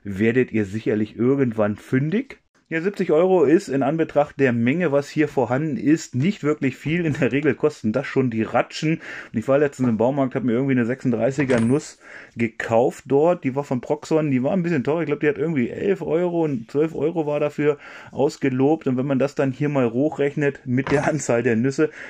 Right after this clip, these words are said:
dann seid ihr alleine dann, wenn ihr die Nüsse einzeln kaufen würdet, schon wesentlich teurer. Und hier bekommt ihr noch Ratsche und die ganze Verlängerung und alles noch gleich mit dazu und habt das alles hier im handlichen Set. Also wer sowas gebrauchen kann,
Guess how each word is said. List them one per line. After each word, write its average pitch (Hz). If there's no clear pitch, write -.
dann 107
seid 120
ihr 135
alleine 117
dann, 113
wenn 113
ihr 113
die 104
Nüsse 113
einzeln 110
kaufen 107
würdet, 104
schon 113
wesentlich 117
teurer. 120
Und 113
hier 113
bekommt 110
ihr 107
noch 101
Ratsche 110
und 104
die 101
ganze 104
Verlängerung 101
und 101
alles 104
noch 101
gleich 98
mit 107
dazu 117
und 104
habt 101
das 101
alles 101
hier 92
im 92
handlichen 95
Set. 98
Also 117
wer 120
sowas 113
gebrauchen 104
kann, 104